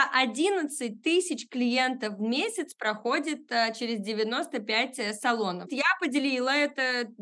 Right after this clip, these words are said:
триста одиннадцать тысяч на девяносто пять салонов, получила три тысячи двести семьдесят три клиента. Делим на тридцать дней, получаем сто девять клиентов в день.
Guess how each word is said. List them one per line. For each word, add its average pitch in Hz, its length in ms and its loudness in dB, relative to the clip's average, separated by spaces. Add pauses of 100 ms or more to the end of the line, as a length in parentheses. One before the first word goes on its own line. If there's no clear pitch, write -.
триста 262 280 -2
одиннадцать 254 320 -2
тысяч 247 160 -6
на 233 80 -2
девяносто 226 480 -4
пять 180 320 -4
салонов, 294 420 -2
получила 285 380 0
три 294 180 -2
тысячи 349 380 -2
двести 262 400 -2
семьдесят 240 560 -4
три 285 160 0
клиента. 214 720 0
Делим 339 320 4
на 262 180 4
тридцать 294 480 0
дней, 214 280 0
получаем 262 500 -2
сто 320 440 0
девять 277 480 0
клиентов 254 560 0
в 208 100 -8
день. 180 420 -2